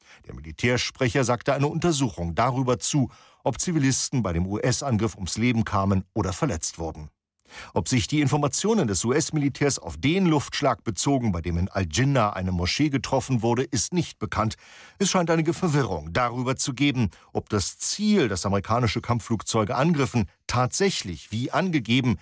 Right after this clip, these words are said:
in der Provinz Idlib lag oder in der benachbarten Provinz Aleppo.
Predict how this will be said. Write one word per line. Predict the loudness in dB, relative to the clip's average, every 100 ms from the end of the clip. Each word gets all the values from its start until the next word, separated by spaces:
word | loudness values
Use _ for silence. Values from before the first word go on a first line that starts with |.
| _
in | 0 2
der | 2
Provinz | -2 -2 0 0 0
Idlib | -2 0 0 0
lag | 0 0 0 -8 _ _ _
oder | 0 2
in | 0
der | -2
benachbarten | 0 0 0 0 -2 -2
Provinz | -4 0 0 0
Aleppo. | 2 2 2 -2 -6